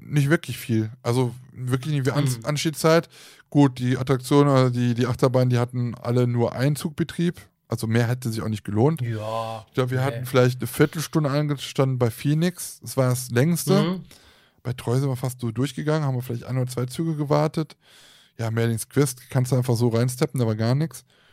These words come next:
Speaker 1: Und ansonsten, ja, also wie gesagt, ein toller Tag. Am Ende war dann auch wirklich, kam die Sonne raus und so. Ähm, hat wirklich Spaß gemacht. Wir, ähm, Jenny und Mike waren dabei, kannst ja auch hier von Coaster Genie. Und, äh,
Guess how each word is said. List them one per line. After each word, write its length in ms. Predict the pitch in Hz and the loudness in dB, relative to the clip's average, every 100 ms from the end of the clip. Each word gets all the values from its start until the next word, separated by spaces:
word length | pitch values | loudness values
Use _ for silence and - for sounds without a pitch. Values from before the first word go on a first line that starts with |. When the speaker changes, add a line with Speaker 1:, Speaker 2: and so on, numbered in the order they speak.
| _ _ _ _ | _ _ _ _
Speaker 1:
Und 80 | 139 | 0
ansonsten, 560 | 120 117 107 107 - 139 | 2 0 -2 -2 -4 -2
ja, 220 | 120 110 | 2 2
also 280 | 98 104 101 | 0 -4 -4
wie 60 | 110 | -4
gesagt, 440 | 101 101 98 - - - - | 0 -2 -4 -12 -20 -20 -18
ein 340 | 82 113 104 | -12 -10 -6
toller 280 | 127 135 156 | 2 6 6
Tag. 360 | - 131 151 131 | 6 6 6 4
Am 120 | 131 | -2
Ende 300 | 92 139 139 | 0 2 6
war 220 | 139 139 | 6 4
dann 160 | 131 131 | 2 0
auch 100 | 117 | 0
wirklich, 300 | 135 - - | -2 -2 -2
kam 160 | 139 | 0
die 80 | 120 | 2
Sonne 260 | 110 127 175 | 2 4 4
raus 340 | 151 151 160 | 6 6 4
und 140 | 151 143 | 0 0
so. 280 | 156 165 - - - - _ _ _ _ _ | 2 2 0 -12 -20 -20 _ _ _ _ _
Ähm, 320 | 135 131 127 127 - - | 6 6 6 0 -10 -4
hat 140 | 147 135 | 0 4
wirklich 220 | 151 127 | 2 2
Spaß 280 | 127 165 165 | 4 4 4
gemacht. 400 | 160 156 160 - | 4 4 4 2
Wir, 320 | 143 143 139 110 | 4 6 6 6
ähm, 240 | 127 127 127 - | 2 0 -6 -4
Jenny 260 | 127 143 143 | 0 2 2
und 120 | 123 | 4
Mike 260 | 131 151 143 | 4 2 2
waren 160 | 147 | 2
dabei, 380 | 147 131 135 139 | 2 4 4 4
kannst 260 | - 139 - | 0 -4 -2
ja 80 | |
auch 200 | - 135 131 | 0 0 2
hier 200 | 131 127 | 0 2
von 300 | 123 117 127 | 0 -2 -2
Coaster 340 | 127 127 127 | -2 0 0
Genie. 440 | 127 127 127 127 127 - - - - - _ | 0 2 4 4 2 -6 -18 -20 -20 -20 _
Und, 640 | - 135 127 123 120 120 - | 4 6 8 8 6 2 2
äh, 240 | 127 120 | 6 6